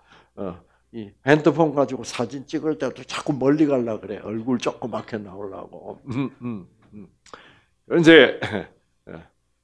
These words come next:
어, 그리고 얼굴이 좀 좁고. 그래서 우리는 이걸 끼면 얼굴이 이게 넓기 때문에 넓은데 이렇게 색안경이 이렇게 있으면 좀 해골 바가지가 없고.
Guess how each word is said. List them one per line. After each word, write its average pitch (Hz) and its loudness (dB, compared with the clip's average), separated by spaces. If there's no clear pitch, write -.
어, 82 -20
그리고 127 0
얼굴이 123 0
좀 110 -2
좁고. 113 -6
그래서 110 -10
우리는 160 8
이걸 147 2
끼면 135 0
얼굴이 147 2
이게 113 -2
넓기 113 2
때문에 104 -4
넓은데 175 8
이렇게 143 0
색안경이 151 -2
이렇게 107 -8
있으면 101 -10
좀 113 -8
해골 160 4
바가지가 101 -4
없고. 85 -20